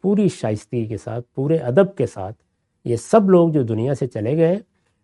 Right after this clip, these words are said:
وہ اگر محض مجھ سے عمر میں بھی پہلے تھے، تو اس بنیاد پر میرے پیغمبر نے پابند کیا کہ میں ان کا احترام کروں،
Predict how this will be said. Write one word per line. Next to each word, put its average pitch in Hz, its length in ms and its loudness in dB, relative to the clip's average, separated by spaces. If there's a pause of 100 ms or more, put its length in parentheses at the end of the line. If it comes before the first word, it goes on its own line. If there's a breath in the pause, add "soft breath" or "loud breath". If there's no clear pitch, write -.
(120)
وہ 175 240 2
اگر 180 180 4
محض 185 360 4
مجھ 214 180 4
سے - 160 0
عمر 247 400 8
میں 247 180 12
بھی 208 160 6
پہلے 143 340 0
تھے، 98 260 -6 (680)
تو - 60 -20 (120)
اس 226 200 -2
بنیاد 156 420 8 (120)
پر 208 100 4
میرے 151 260 2
پیغمبر 123 500 -2
نے 131 120 -2
پابند 120 440 -4
کیا 151 280 -4
کہ 214 100 -8
میں 120 120 -6
ان 101 140 -6
کا 104 120 -12
احترام 98 380 -14
کروں، 123 220 -16